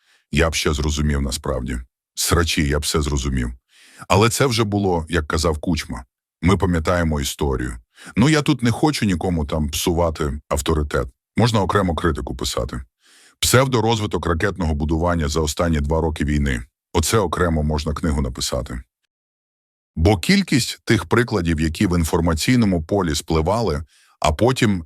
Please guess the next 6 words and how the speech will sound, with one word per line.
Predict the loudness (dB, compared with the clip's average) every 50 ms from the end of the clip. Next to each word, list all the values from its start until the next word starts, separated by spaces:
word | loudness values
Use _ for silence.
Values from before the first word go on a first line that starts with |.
| _ 0
не | 2 2 2
підтверджувалися, | 2 0 -2 0 2 2 2 2 2 0 0 0 0 -2 -4 -4 -2 -4 -4
що | -2 -2 -2
нами | 0 2 2 2 2 2 0 -2 -2 -6 _ _ _ _ _
системно | -6 -2 0 2 2 0 2 0 0 2 2 2 0 0 0 -2 -2 -4 -2
маніпулюють, | 0 2 2 2 2 0 0 0 2 2 2 2 0 -2 -4 -8